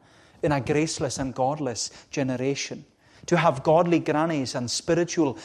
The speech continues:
sheners leading by example and praying for and with their grandchildren. I don't think we'll ever fully realize the pref-, precious privilege it is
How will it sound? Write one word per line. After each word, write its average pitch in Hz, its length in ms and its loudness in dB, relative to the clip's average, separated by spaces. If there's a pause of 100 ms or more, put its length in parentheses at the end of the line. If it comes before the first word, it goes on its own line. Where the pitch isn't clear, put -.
(140)
sheners 151 640 2
leading 160 560 4
by 135 160 -2
example 139 680 -2
and 113 160 -6
praying 180 420 4
for 156 380 4
and 139 220 0
with 165 320 0 (280)
their 156 160 4
grandchildren. 139 880 0 (360)
I 220 120 10
don't 240 200 6
think 202 180 2
we'll 175 140 8
ever 208 200 8
fully 196 460 6
realize 151 640 2
the 143 80 -4
pref-, - 480 -4 (100)
precious 190 580 0 (300)
privilege 175 720 2
it 160 140 -4
is 127 520 -6